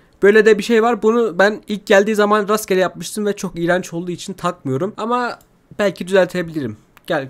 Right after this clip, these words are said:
gerçekçi bir plaka yapabilirim, emin değilim. Ama genelde ben şöyle kare plakaları doldurmuşum zaten.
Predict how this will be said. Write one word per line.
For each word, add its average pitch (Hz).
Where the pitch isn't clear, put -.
gerçekçi 147
bir 139
plaka 139
yapabilirim, 135
emin 135
değilim. 143
Ama 240
genelde 220
ben 226
şöyle 208
kare 190
plakaları 190
doldurmuşum 185
zaten. 127